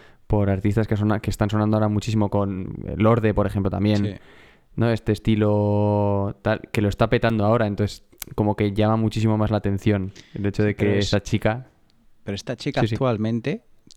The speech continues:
Speaker 2: tiene los mismos oyentes mensuales que The Cooks, que me acabo de fijar, ¿eh?
Speaker 1: <laughs> Sí.
Speaker 2: O sea, para que veas el nivel.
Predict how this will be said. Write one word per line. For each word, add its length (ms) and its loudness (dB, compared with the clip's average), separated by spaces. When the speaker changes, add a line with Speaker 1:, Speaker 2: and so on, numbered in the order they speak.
Speaker 2:
tiene 240 0
los 200 0
mismos 340 -2
oyentes 360 -2
mensuales 680 -8
que 100 -4
The 120 -2
Cooks, 460 0
que 80 -10
me 80 -6
acabo 200 -6
de 40 -2
fijar, 320 -2
¿eh? 60 -2
Speaker 1:
<laughs> 380 -20
Sí. 240 -2
Speaker 2:
O 20 4
sea, 280 -4
para 180 -6
que 140 -2
veas 280 -2
el 80 -4
nivel. 320 -8